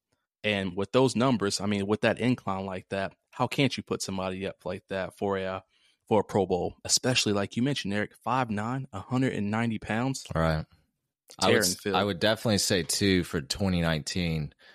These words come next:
Speaker 2: they only went down because he played a lower amount of games. So
Speaker 1: Yeah,
Speaker 2: they only
Speaker 1: you're
Speaker 2: played
Speaker 1: right.
Speaker 2: eleven games. So as far as a cumulative effort for his tackles and other stats, they were just,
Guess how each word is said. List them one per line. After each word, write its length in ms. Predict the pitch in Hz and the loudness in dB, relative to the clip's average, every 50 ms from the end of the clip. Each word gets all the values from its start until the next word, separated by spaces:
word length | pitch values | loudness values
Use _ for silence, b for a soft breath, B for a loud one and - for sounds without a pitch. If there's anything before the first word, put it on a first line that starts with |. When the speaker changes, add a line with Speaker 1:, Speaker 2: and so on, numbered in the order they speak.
| b b b b b b _ _ _ _ - | b b b b b b _ _ _ _ 0
Speaker 2:
they 120 | 95 90 | 2 4
only 180 | 92 104 107 95 | 4 4 4 4
went 180 | 90 90 80 | 4 4 2
down 220 | 87 90 98 95 85 | 2 2 2 2 0
because 500 | 82 80 - - 90 85 76 73 - - | 0 -2 0 0 0 0 0 -2 -4 -6
he 200 | - - 95 87 | -4 -2 -4 -4
played 460 | - - - - 95 92 92 90 82 | -4 -6 -4 0 2 4 4 4 2
a 60 | 78 | 2
lower 260 | 76 80 80 80 78 | 0 0 0 0 0
amount 240 | 76 76 76 76 73 | 0 0 -2 -2 -4
of 80 | 69 69 | -4 -4
games. 540 | 80 80 76 73 73 73 76 76 - - - - _ | -4 -4 -2 -4 -6 -8 -8 -10 -12 -14 -14 -16 _
So 140 | - 104 117 | -4 0 2
Speaker 1:
Yeah, 80 | 117 | 4
Speaker 2:
they 60 | 92 92 | 4 4
only 100 | 90 85 | 4 4
Speaker 1:
you're 100 | 82 101 | 4 4
Speaker 2:
played 240 | 107 95 90 82 | 4 4 4 2
Speaker 1:
right. 80 | 82 80 | 2 0
Speaker 2:
eleven 320 | 78 78 82 80 78 78 | 0 0 0 0 0 -2
games. 580 | 76 69 80 80 78 76 73 71 71 - - - B B B B B B B B B B | -2 -2 -2 -2 -2 -2 -2 -4 -6 -8 -8 -10 B B B B B B B B B B
So 180 | - - 90 87 | -4 0 0 2
as 100 | 80 - | 2 0
far 360 | - - 95 92 90 87 85 | 0 2 4 4 4 4 2
as 180 | 82 73 73 | 2 0 0
a 100 | 82 73 | -2 -4
cumulative 640 | 71 - - - 101 95 87 85 80 - 87 80 71 | -4 -4 -2 0 2 2 2 2 2 0 0 0 0
effort 520 | 69 82 85 - - 87 80 78 78 - - | 0 0 -2 0 -2 -2 -2 -2 -2 -4 -6
for 180 | - 82 78 | -6 -4 -4
his 120 | 71 67 - | -4 -4 -4
tackles 760 | - 90 80 78 78 - 87 78 73 76 78 76 73 - | -2 0 0 0 -2 -4 -4 -4 -4 -4 -4 -4 -4 -4
and 180 | 78 73 73 - | -4 -6 -6 -6
other 240 | - 80 78 73 71 | -6 -6 -6 -4 -4
stats, 680 | - - - 76 73 71 71 73 - - - - - - _ _ | -4 -4 -2 -4 -4 -4 -4 -6 -8 -10 -10 -10 -12 -14 _ _
they 120 | 90 87 85 | -2 0 0
were 120 | 80 78 | 0 -2
just, 240 | - 80 78 - | -2 -4 -6 -6